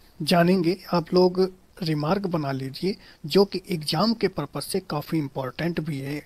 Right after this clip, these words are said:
अक्सर question अगर error में आता है तो maximum chances होते हैं कि हमा-, यहीं पर गलती सबसे ज़्यादा होती है, जो हम आपको अब बताने जा रहे हैं। आप लोग रिमार्क बना लीजिए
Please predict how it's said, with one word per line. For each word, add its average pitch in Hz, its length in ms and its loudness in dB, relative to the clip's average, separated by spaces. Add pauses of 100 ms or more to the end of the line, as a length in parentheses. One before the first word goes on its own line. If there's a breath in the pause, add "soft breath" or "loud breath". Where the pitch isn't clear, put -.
(360)
अक्सर 160 400 0 (100)
question 160 540 -2 (400 soft breath)
अगर 160 420 -2 (320)
error 170 240 6
में 170 140 4
आता 139 340 -2
है 143 220 -4 (520 soft breath)
तो 202 180 4 (340)
maximum 180 440 -2
chances 160 420 0
होते 156 280 -4
हैं 165 220 0
कि 190 340 -6 (420 soft breath)
हमा-, 151 360 -2 (120)
यहीं 160 480 0
पर 180 200 2
गलती 156 340 -2
सबसे - 360 -4
ज़्यादा 143 260 -6
होती - 340 -8
है, 175 140 0
जो 185 160 0
हम 160 200 -4
आपको 147 340 -6
अब 175 240 -2
बताने 135 460 -4
जा 123 200 -4
रहे 123 240 -12
हैं। - 60 -16 (960 loud breath)
आप 185 200 0
लोग 208 180 4
रिमार्क 190 420 2
बना 156 220 -2
लीजिए 143 460 -2